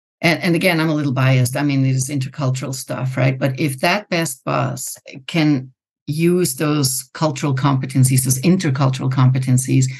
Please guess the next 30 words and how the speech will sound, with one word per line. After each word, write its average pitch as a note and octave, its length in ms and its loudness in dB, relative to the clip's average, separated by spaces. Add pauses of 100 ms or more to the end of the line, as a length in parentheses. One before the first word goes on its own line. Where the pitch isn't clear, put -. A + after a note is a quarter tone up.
(220)
to E3+ 140 -4
figure E3+ 320 0
out D3 100 0
how D3+ 260 -4
to D3 160 -10
talk C#3+ 380 -2
to D#3+ 160 -8
each - 340 -6
person C3 540 2 (460)
the E3+ 80 2
way D#3+ 260 2
they D3+ 180 0
need D#3 600 0 (380)
to E3+ 120 -6
hear C#3+ 680 0 (240)
whatever D3 320 0
the C3+ 80 2
message C3 400 2
is, - 420 -16 (140)
whether C#3+ 240 0
it's C3+ 160 0
a B2+ 40 -2
difficult C#3 380 0
conversation C#3+ 880 0
or D3 440 2 (200)
a D3+ 40 0
motivational C#3 600 2
speech C3+ 640 2
or C#3+ 80 0
saying, C#3 420 0